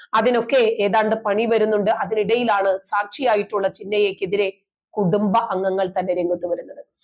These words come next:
ഇയാള് പറയുന്നത് പച്ചക്കള്ളമാണ് എന്ന് ആദ്യ ഭാര്യയായിട്ടുള്ള വ്യക്തി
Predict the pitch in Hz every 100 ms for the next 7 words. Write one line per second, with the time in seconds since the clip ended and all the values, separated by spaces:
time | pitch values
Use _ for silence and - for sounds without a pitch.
0 | - - - 226 247 254 247 240 247 240
1 | 233 247 - 240 254 240 233 226 220 220
2 | 220 208 220 214 202 220 202 208 196 190
3 | 196 190 180 170 _ _ _ 208 208 214
4 | 202